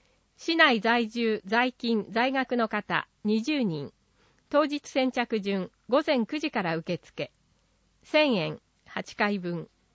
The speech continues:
弓具貸与。市弓道連盟、蒲田。電話、零四二三零一の六八二五。歩きませんか、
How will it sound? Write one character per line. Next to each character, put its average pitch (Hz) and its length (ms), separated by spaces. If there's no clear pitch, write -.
弓 330 260
具 196 180
貸 233 320
与。 147 200
市 - 380
弓 294 220
道 285 200
連 254 260
盟、 160 280
蒲 262 280
田。 - 260
電 220 280
話、 190 240
零 277 260
四 240 320
二 180 200
三 294 320
零 269 260
一 214 260
の 170 300
六 202 280
八 311 320
二 196 240
五。 175 280
歩 247 220
き 302 140
ま 302 120
せ 311 200
ん 262 80
か、 175 300